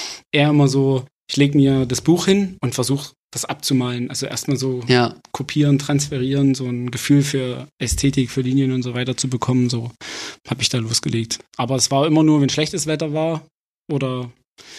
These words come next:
Speaker 2: Ach, da ist, da ist dann die Grenze. Ach so,
Speaker 1: Genau,
Speaker 2: jetzt
Speaker 1: da
Speaker 2: hab
Speaker 1: hab ich
Speaker 2: ich's
Speaker 1: gemalt
Speaker 2: verstanden.
Speaker 1: und, aber Fußball kann ja auch was Kreatives sein, so. Das ist ja nicht nur stumpf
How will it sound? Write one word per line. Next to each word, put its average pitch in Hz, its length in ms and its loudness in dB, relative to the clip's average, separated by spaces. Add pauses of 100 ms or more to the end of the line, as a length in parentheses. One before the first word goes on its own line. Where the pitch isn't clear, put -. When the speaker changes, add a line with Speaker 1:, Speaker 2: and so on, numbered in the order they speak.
(120)
Speaker 2:
Ach, - 120 -12
da 151 240 0
ist, - 100 -8
da 156 260 2
ist 170 120 -2
dann 147 120 2
die 123 80 -4
Grenze. 127 400 -4
Ach - 40 -6
so, 170 60 8
Speaker 1:
Genau, 165 200 6
Speaker 2:
jetzt 160 160 2
Speaker 1:
da 156 60 4
Speaker 2:
hab 147 60 6
Speaker 1:
hab - 60 0
ich - 80 4
Speaker 2:
ich's - 40 2
Speaker 1:
gemalt 160 380 6
Speaker 2:
verstanden. 151 260 4
Speaker 1:
und, 143 80 -8
aber 135 140 -2
Fußball 170 300 0
kann 175 180 2
ja 147 80 2
auch 151 100 0
was 165 140 0
Kreatives 120 480 -4
sein, 117 280 -6
so. 113 260 -10 (340)
Das 123 120 -4
ist 127 100 0
ja 147 100 2
nicht 131 200 4
nur 127 220 2
stumpf 143 400 2